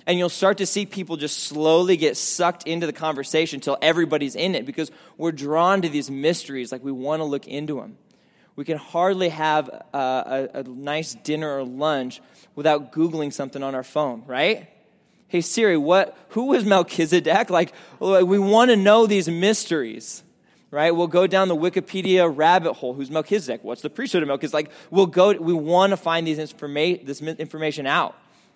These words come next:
because mystery has a way of drawing us in. And so I think this mystery was intentional in trying to draw us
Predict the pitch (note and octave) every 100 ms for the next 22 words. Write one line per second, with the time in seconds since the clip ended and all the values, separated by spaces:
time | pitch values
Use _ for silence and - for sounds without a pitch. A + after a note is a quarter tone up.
0 | - D#3 E3 D3 D#3+ G3+ G3+ A3 F3 D3+
1 | D3+ C#3 A#2+ C#3 D3 D3 C#3 D3 C3+ C3
2 | C#3+ D3 D3 C#3 C#3 D#3+ D#3 - C3 C3
3 | - - - D3 C#3 B2+ - D#3+ E3 -
4 | C3+ B2 C3 _ _ - D3+ D3 D3 D3
5 | D3 D3+ D3 C#3 B2+ C3+ B2+ C3